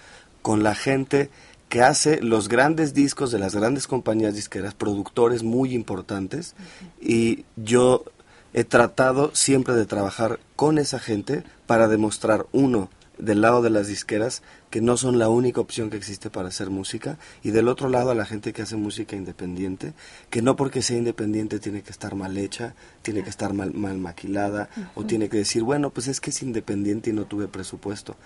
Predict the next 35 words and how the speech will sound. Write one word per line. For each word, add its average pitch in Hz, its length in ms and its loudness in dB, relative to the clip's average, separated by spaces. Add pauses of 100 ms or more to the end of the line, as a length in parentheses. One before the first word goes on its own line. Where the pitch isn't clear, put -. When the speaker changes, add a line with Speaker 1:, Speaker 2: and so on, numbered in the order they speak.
(220)
Speaker 1:
Creo 113 180 0
que 120 180 0
el 107 140 0
ingenio 123 540 0 (300)
es 113 140 -4
mucho 113 340 0
más 107 260 -2
importante 104 680 -4
que 101 80 -10
el 90 100 -8
presupuesto 95 580 -8
y 127 40 -2
nosotros 101 440 -8
tenemos 95 400 -8
que 90 180 -10 (400)
demostrarlo, 107 680 0
así 107 220 -4
que... 110 340 0 (520)
Eh, 101 380 -2 (540)
de 113 240 2
esa 117 200 0
forma 117 380 2
también, 110 340 0
y 113 80 -2
siendo 117 380 2
empresarios 110 760 0
de 101 80 -6
nuestros 92 300 -8
propios 98 360 -10
conciertos, 98 600 -8 (380)
es 123 160 -4
como 104 340 0
hemos 107 260 -2
ido 101 180 -4
logrando, 92 540 -4